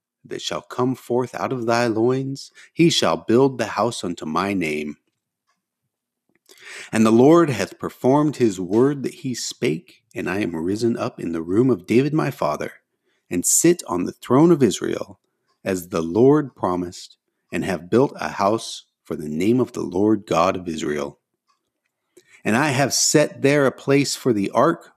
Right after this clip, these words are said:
wherein is the covenant of the Lord, which he made with our fathers when he brought them out of the land of Egypt. And Solomon stood before the altar of the Lord in the presence of all the congregation of Israel,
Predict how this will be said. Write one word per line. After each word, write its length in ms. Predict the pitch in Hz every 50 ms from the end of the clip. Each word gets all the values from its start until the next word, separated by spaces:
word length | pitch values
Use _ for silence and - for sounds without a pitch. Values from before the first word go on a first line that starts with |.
| _ _
wherein 640 | 113 113 131 156 160 151 131 131 151 156 160 170
is 340 | 185 220 - - 90 90 92
the 100 | - 73
covenant 520 | - - 113 120 - 147 151 151 143 -
of 100 | 156 151
the 100 | 147 165
Lord, 540 | 156 131 98 85 80 78 76 76 76 78 - _ _ _ _ _ _ _ _ _ _ _ _ _ _ _
which 240 | 104 95 - -
he 180 | - - 156 156
made 380 | 127 113 110 110 127 143 147 143
with 160 | 131 127 -
our 180 | 104 80 78
fathers 800 | - - - 127 131 139 139 151 147 151 156 160 160 - - - _ _
when 160 | - 90 82
he 160 | - 104 95
brought 400 | - - 90 101 113 123 - -
them 200 | 117 98 87 - -
out 300 | 98 110 135 - - _ _ -
of 120 | 82 78
the 120 | - - -
land 340 | 85 87 95 110 117 120
of 100 | 120 117
Egypt. 640 | - - 104 85 - - - - _ - - - _ _ _ _ _ _ _ _ _ _ _ _ _ _ _ _ _ _ _ _ _ - - - - -
And 180 | - 117 120 -
Solomon 380 | - 185 196 190 175 160 131
stood 460 | 110 - - - - 156 180 175 151
before 300 | 131 117 - - 165 160
the 140 | 139 123 120
altar 380 | - 110 131 151 147 - 147 143
of 120 | 127 107
the 80 | 107 92
Lord 360 | 90 98 113 131 147 151 139
in 120 | 117 95
the 80 | 90 85
presence 520 | - _ _ 110 113 123 135 131 131 -
of 100 | - 85 -
all 220 | - 110 117 131
the 120 | 127 113 -
congregation 800 | - - 131 123 104 101 90 85 101 117 120 117 - - 113 95
of 140 | 82 85
Israel, 640 | - - 117 113 127 127 127 135 135 139 139 135 -